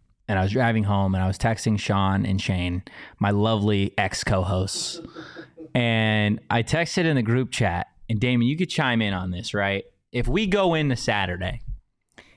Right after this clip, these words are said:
and I sit there and I tell you that Arizona State's gonna hold Washington to no offensive touchdowns, thirteen rush yards, force four turnovers,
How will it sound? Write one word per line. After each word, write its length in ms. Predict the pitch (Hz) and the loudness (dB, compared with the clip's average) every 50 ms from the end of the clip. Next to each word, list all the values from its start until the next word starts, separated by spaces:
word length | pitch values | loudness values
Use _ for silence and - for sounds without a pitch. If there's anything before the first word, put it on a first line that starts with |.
| _ _ _ - | _ _ _ -2
and 120 | 127 135 | 0 2
I 100 | 143 151 | 2 0
sit 340 | 147 - - 160 156 151 - | -2 0 0 0 0 2 2
there 120 | 143 131 | 2 2
and 100 | 127 123 | 4 4
I 80 | 117 113 | 2 2
tell 360 | - - 131 120 117 113 110 | 0 2 2 2 4 4 2
you 220 | 101 95 92 92 98 | 2 2 0 0 2
that 160 | 101 104 107 | 2 2 2
Arizona 420 | 117 123 127 117 123 127 120 113 | 2 2 2 2 2 2 2 0
State's 300 | - - 120 113 107 - | 0 0 0 0 0 0
gonna 180 | - 117 110 104 | 0 0 0 2
hold 220 | 107 107 110 104 | 2 2 2 2
Washington 640 | 101 104 107 104 101 - 104 98 95 - 101 95 90 | 2 2 2 0 0 0 -2 -2 -2 0 -2 -2 -2
to 140 | - 110 101 | -2 0 0
no 300 | 98 101 110 120 123 127 | 2 2 2 2 2 2
offensive 540 | 123 120 - - 113 107 107 - 110 98 - | 0 0 0 0 0 0 2 0 -4 -4 -2
touchdowns, 680 | - 98 98 - - - 92 90 90 113 113 - - - - - - _ _ _ | -4 -4 -4 -4 -6 -6 -6 -6 -6 -8 -10 -12 -12 -14 -18 -20 -20 _ _ _
thirteen 480 | - 143 156 151 - - 160 156 143 131 | -2 0 0 0 -2 0 2 2 4 4
rush 300 | 123 123 113 110 - - | 4 2 2 0 0 0
yards, 460 | 117 101 90 90 95 95 - - - - _ _ _ _ _ - - | 0 2 2 2 0 -2 -4 -6 -10 -16 _ _ _ _ _ -6 0
force 340 | 135 139 131 127 117 - - - - - - | 2 2 2 2 0 -2 -8 -12 -14 -4 0
four 220 | 156 151 156 160 | 0 2 2 0
turnovers, 720 | 151 - - 139 135 135 135 139 139 147 160 165 165 156 | 0 0 0 2 2 4 2 2 2 2 2 0 0 -2